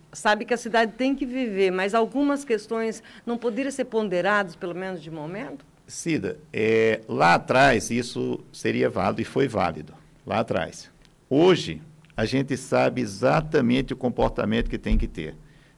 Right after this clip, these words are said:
Speaker 2: Tem um baile? Tem um baile. Você vai pro baile, mas você sabe do risco que você vai correr no baile.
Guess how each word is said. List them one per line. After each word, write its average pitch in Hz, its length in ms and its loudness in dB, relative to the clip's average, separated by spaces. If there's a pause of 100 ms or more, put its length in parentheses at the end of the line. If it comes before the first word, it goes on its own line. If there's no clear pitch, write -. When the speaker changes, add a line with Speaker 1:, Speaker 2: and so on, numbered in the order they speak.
(120)
Speaker 2:
Tem 147 100 0
um 143 140 0
baile? 127 380 4
Tem - 120 -4
um 139 100 -2
baile. 107 320 0 (140)
Você 95 240 -2
vai 110 220 0
pro 98 140 -2
baile, 117 400 2
mas 160 120 -2
você 147 280 -2
sabe 143 400 4
do 196 120 -2
risco 135 340 0
que - 80 -18
você 165 200 -2
vai 156 160 4
correr 160 240 0
no 220 80 -4
baile. 240 320 -2